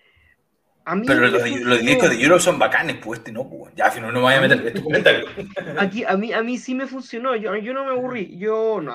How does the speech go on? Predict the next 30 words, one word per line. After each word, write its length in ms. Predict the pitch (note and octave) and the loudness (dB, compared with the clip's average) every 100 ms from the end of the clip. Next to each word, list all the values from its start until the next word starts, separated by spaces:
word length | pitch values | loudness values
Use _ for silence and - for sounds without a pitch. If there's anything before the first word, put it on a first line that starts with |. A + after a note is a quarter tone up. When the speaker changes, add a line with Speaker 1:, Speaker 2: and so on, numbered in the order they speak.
| - | -12
Speaker 1:
tampoco, 400 | C3 C3 C3 C#3+ | -10 -8 -10 -12
tampoco 1000 | C3+ - D#3+ D#3+ E3+ E3+ E3+ F3 E3+ | -16 -10 -8 -6 -4 -4 -4 -6 -6
es 100 | - D#3+ | -10 -12
pa' 140 | F3+ | -12
echar, 440 | D#3 F#3 F#3 F3+ F#3 _ _ _ - _ | -6 -4 -4 -6 -14 _ _ _ -20 _
es 100 | - | -20
pa' 100 | D#3 | -12
echar 180 | E3 F3 | -8 -6
fuegos 220 | D#3 F3+ F3 | -6 -6 -6
artificiales, 580 | D3+ D#3+ A#3 A#3 G#3 - | -8 -10 -4 -2 -4 -2
pero 420 | F#3+ F#3+ F#3 F3+ | -2 0 -2 -6
es 160 | - G3 | -8 -6
un 160 | G3+ | -6
disco 400 | F#3+ F#3+ - A3 | -6 -10 -10 -8
que 180 | G3 G3+ | -6 -8
como 280 | G3 G3 G3 | -4 -4 -4
disco 320 | G#3+ - A3+ | -6 -8 -2
de 80 | A3 | 0
rock, 260 | A#3+ C4 - _ _ | 0 -4 -8 _ _
como 200 | - E3+ | -16 -10
disco 300 | F#3 F#3+ D3 | -10 -10 -12
de 60 | D3+ | -8
hard 280 | D#3+ E3+ E3 | -4 -6 -6
rock, 300 | G3 G3+ - _ _ - _ _ _ _ - | -10 -10 -14 _ _ -20 _ _ _ _ -10
funciona. 440 | A#3+ D#4 D#4+ A#3+ | -4 0 0 -2
Eh, 220 | - G#3 - | -4 -6 -2
él, 440 | G3+ B3 C#4 C#4 _ - | -2 0 -2 -10 _ -12
a-, 200 | - - | -6 -2
alguna, 380 | A#3+ A#3+ C4 - | -4 0 -2 -2
eh, 180 | - | -6